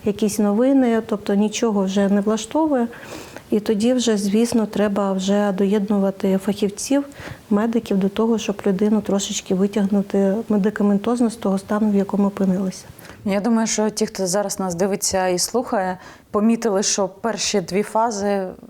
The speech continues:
Speaker 2: явно якась із них про них. Ну, я допускаю, друзі. Впевнена, що зараз ви себе впізнали. Оця друга фаза, е,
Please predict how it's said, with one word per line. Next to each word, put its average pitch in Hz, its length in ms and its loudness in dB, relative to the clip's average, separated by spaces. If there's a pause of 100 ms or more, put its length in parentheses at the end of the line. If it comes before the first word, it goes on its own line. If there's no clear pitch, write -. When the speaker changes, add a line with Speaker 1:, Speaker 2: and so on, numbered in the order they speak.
(240)
Speaker 2:
явно 185 400 -2
якась 180 420 -2
із 165 160 -4
них 180 160 -2
про - 220 -4
них. 165 320 -4 (580)
Ну, 226 200 2 (220)
я 202 160 0
допускаю, 180 520 -2
друзі. 147 420 -6 (340)
Впевнена, 196 320 -4
що 175 140 0
зараз 170 260 0
ви 170 60 -2
себе 165 260 -2
впізнали. 160 560 -2 (520)
Оця 254 260 0
друга 233 260 0
фаза, 240 540 0 (280)
е, 185 420 0